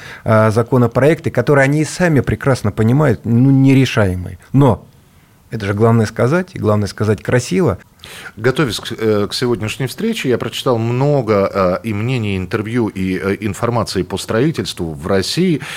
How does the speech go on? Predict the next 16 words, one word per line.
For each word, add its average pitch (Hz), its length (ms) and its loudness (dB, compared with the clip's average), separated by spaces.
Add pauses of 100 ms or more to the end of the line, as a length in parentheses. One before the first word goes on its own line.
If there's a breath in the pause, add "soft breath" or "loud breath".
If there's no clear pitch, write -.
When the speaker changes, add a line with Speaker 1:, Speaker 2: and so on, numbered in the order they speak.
(220 loud breath)
Speaker 1:
Мгм. 110 80 2
Speaker 2:
Э, 92 320 2
и 117 340 0 (220)
я 113 260 0
так 185 220 -4
понял, 113 340 -2
что - 220 -4
за 107 260 0
последние, 90 640 -4
там, 76 200 -12
три-четыре 92 520 -8
месяца, 131 560 -4 (460 loud breath)
э, 87 160 -8 (260)
вот 107 220 -10
у 110 80 -6
меня, 127 380 -4